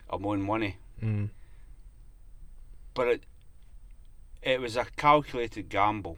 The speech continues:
Speaker 2: Mm.
Speaker 1: A, I learned a lot from it, and B, it was actually just to give them a good thing, and it was also kinda like, we, we need to see how we do this.
Speaker 2: Yeah.
Speaker 1: So the next one in Liverpool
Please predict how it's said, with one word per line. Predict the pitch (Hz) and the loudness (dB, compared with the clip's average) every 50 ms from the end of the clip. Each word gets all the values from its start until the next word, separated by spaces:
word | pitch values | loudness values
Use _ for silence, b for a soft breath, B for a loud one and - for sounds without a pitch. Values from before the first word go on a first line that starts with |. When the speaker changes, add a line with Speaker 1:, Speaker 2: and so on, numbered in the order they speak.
| - - - | -12 -8 -4
Speaker 2:
Mm. | 120 117 117 113 104 98 98 - - - | -2 0 0 0 0 0 2 0 2 2
Speaker 1:
A, | 120 120 110 | 2 2 2
I | |
learned | 104 107 110 113 113 - | 2 2 4 8 10 10
a | - | 10
lot | 87 85 82 - - | 10 8 4 0 -2
from | 98 90 | -4 -4
it, | 82 76 | -4 -6
and | 82 82 | -6 -4
B, | 95 98 95 92 85 B B B B B B B | -4 -2 -2 -4 -4 B B B B B B B
it | 95 92 90 | -4 -4 -4
was | 90 101 101 95 85 98 | 0 2 2 2 2 4
actually | 87 87 90 - - - 90 85 82 | 2 2 2 2 -4 -6 -6 -8 -6
just | 87 95 90 - - | -6 -8 -8 -8 -10
to | - | -6
give | 85 101 98 95 | -2 -2 -2 0
them | 98 92 87 | 0 -2 -4
a | 85 | -4
good | 80 92 90 82 - | -6 -6 -8 -8 -8
thing, | - 95 90 90 87 | -8 -8 -6 -6 -6
and | 85 85 | -6 -6
it | |
was | 78 82 101 | -6 -6 -4
also | 95 95 90 - - 92 | -4 -4 -2 -2 -4 -4
kinda | - - 95 87 87 87 87 | -4 -6 -6 -6 -6 -6 -6
like, | 87 87 82 - - - - - | -6 -6 -8 -8 -10 -14 -14 -14
we, | 80 76 - - | -14 -14 -12 -10
we | 92 92 | -8 -8
need | 92 87 - | -8 -8 -10
to | - | -12
see | - - - 95 87 | -12 -10 -6 -4 -2
how | 92 85 82 | -2 -2 -2
we | 82 82 | -4 -6
do | 82 90 90 92 | -6 -6 -6 -4
this. | 87 82 78 - 98 95 | -4 -4 -4 -4 -4 -4
Speaker 2:
Yeah. | 92 98 B B B B B | -4 -4 B B B B B
Speaker 1:
So | - - 110 | -4 -2 -2
the | 110 | 0
next | 123 131 110 - - | 0 0 0 0 2
one | 113 107 | 2 2
in | 101 98 | 4 2
Liverpool | 104 107 107 101 - - 107 95 | 2 2 0 -2 -4 -4 -4 -4